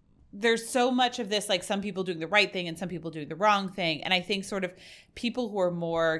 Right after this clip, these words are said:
caring about the group or something like that, I think, like, those will be heroes that we also start seeing more,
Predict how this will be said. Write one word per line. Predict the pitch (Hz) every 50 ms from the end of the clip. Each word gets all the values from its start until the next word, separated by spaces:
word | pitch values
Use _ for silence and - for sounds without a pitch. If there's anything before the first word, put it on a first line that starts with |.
| 160 -
caring | - - 190 170 165 160 165 156 160
about | 156 147 143 147
the | 160
group | 143 123 139 139 156 180 180 175 180
or | 180 156
something | - - 160 147 - 151
like | 151 147 143 143
that, | - 143 143 131
I | 139
think, | 143 190 175 160
like, | 160 151 151 -
those | 151 151 165 160 156
will | 151
be | - 151
heroes | 147 - 139 139 139 127 131
that | - -
we | - 123
also | 127 123 - - 135
start | - - 104 - - -
seeing | 147 123 127 - -
more, | - - - 80 82 82 90 98 -